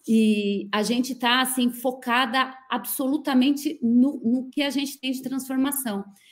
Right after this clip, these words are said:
E ali, o nosso momento do chega chegou. Por quê? Somos professoras.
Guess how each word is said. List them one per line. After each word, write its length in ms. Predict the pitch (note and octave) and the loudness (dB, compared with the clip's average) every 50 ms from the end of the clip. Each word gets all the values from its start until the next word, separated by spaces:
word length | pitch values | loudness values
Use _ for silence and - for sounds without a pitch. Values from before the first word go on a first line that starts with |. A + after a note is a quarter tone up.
| _ _ _ _ | _ _ _ _
E 120 | A3 A#3+ | 4 6
ali, 760 | B3 A#3+ A#3 A3+ A3+ B3+ D4 E4 D#4+ C#4 G3+ F#3 - - - _ _ _ _ _ _ _ _ | 6 6 6 4 4 6 8 8 8 6 4 0 -4 -10 -20 _ _ _ _ _ _ _ _
o 80 | A3 | 2
nosso 320 | A#3+ B3 B3 B3+ B3 - B3 | 4 4 4 2 2 2 2
momento 340 | A#3+ A#3+ B3 B3 A#3+ A#3+ A#3 | 4 4 4 2 2 -2 -4
do 100 | G3+ A#3 | -6 -6
chega 380 | - - - A#3+ A3+ A3 B3 B3 | -6 -2 0 0 0 0 -2 -6
chegou. 800 | - - - _ - - - A#3+ A3 G3+ F#3+ E3 C3+ - - _ _ _ _ _ _ _ _ _ _ _ _ _ _ _ _ _ _ | -6 -8 -14 _ -12 -2 -2 -2 -2 0 -2 -2 -2 -4 -10 _ _ _ _ _ _ _ _ _ _ _ _ _ _ _ _ _ _
Por 160 | - B3+ B3+ B3+ | -4 -4 -4 -4
quê? 340 | B3+ - F#3+ D#3 - - - _ _ _ _ _ _ _ _ _ _ _ _ _ _ _ - | -4 -4 -4 -4 -4 -8 -16 _ _ _ _ _ _ _ _ _ _ _ _ _ _ _ -6
Somos 320 | - D4 C#4+ D4 D4+ D4 | 0 2 2 2 2 0
professoras. 920 | - D4 C#4 - G#3+ D4+ D#4 - - F#3 D#3 D3+ - C#3+ - - - - | -2 -4 -4 -2 -4 -4 -4 -4 -6 -6 -6 -6 -10 -12 -14 -16 -16 -18